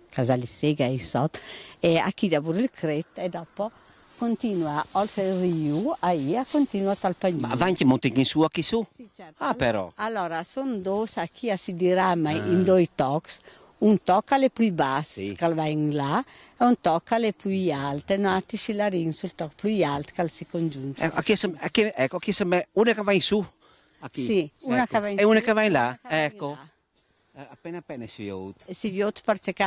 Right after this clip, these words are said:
Speaker 1: o probabilmente era massa stretta e quindi aveva bisogno di, di, eh, essere dividuta.
Speaker 2: Sì.
Speaker 1: Sì,
Speaker 2: Beh.
Speaker 1: più in su di a chi non è sicuramente strada.
Speaker 2: A chi
Speaker 1: Ma
Speaker 2: no,
Speaker 1: sono i troi che vanno in su.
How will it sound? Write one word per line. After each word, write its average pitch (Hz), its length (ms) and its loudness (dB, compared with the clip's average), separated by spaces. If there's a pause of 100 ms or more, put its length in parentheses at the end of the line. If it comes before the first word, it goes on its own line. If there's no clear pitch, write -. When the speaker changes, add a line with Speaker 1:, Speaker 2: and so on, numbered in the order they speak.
(260)
Speaker 1:
o 165 140 -4
probabilmente 185 680 0
era 160 200 0
massa 170 320 0
stretta 165 520 -2
e 139 140 -2
quindi 160 260 0
aveva 147 360 2
bisogno 147 520 -2
di, 139 200 -6
di, 135 340 -2
eh, 131 340 -4
essere 139 280 -8
dividuta. 151 800 -4
Speaker 2:
Sì. - 0 - (520)
Speaker 1:
Sì, - 80 -8
Speaker 2:
Beh. 180 160 6 (300)
Speaker 1:
più 220 100 -12
in 208 140 -6
su - 260 -8
di 190 140 -2
a 165 80 0
chi 226 240 -4
non 170 260 2
è 143 140 -2
sicuramente 139 840 -8
strada. 127 520 -16 (160)
Speaker 2:
A 143 100 -2
chi 156 320 6
Speaker 1:
Ma 127 60 -2
Speaker 2:
no, 139 60 0
Speaker 1:
sono 202 180 -12
i 208 100 -16
troi 165 220 -6
che - 160 -4
vanno 151 220 -2
in 139 100 0
su. 139 280 -2